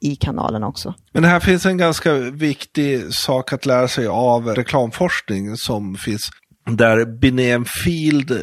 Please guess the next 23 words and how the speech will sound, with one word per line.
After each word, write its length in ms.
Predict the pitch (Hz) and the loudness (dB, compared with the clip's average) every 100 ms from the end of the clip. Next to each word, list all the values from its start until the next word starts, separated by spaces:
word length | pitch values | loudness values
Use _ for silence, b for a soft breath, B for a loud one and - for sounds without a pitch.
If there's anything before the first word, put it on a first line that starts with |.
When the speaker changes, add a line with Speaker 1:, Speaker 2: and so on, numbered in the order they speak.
| 76 | -4
Speaker 2:
gör 340 | 123 131 120 | 0 2 2
ganska 340 | 113 120 113 123 | 0 -4 -4 -4
mycket 540 | 117 - 110 104 85 | -6 -2 -2 -2 -6
forskning 720 | - 120 - - 120 113 117 - B | -4 -2 -2 -4 -4 -6 -8 -14 B
och 280 | - 117 - | -6 -6 -2
visar 420 | 123 120 - 120 | -2 -2 -2 -4
på 280 | - 120 117 | 0 2 2
att 160 | 113 _ b b | 0 _ b b
för 140 | - 135 | -8 -6
att 140 | 123 - 110 _ 113 120 | -6 -10 -14 _ -20 -4
bygga 400 | 143 135 151 160 175 - | -2 0 0 -2 -6 0
varumärke 800 | 170 147 135 131 123 123 120 - | 4 4 4 0 -2 -2 -2 -2
och, 280 | 120 - 135 | -4 -2 -2
och 200 | 123 92 | -2 -4
framförallt 460 | - 143 147 135 | -4 -2 -2 0
bygga 280 | - 143 135 | 2 2 2
en 80 | 135 | 0
väldigt 320 | 131 127 127 | 0 0 0
robust 720 | 131 120 131 131 135 127 - | 0 2 2 4 2 2 -2
affär 580 | 131 - - 180 143 120 | -4 -4 -2 0 2 0
på 200 | 113 135 | 0 0
lång 280 | 123 120 120 | 0 0 -4
sikt, 380 | - 175 120 | -6 -6 -6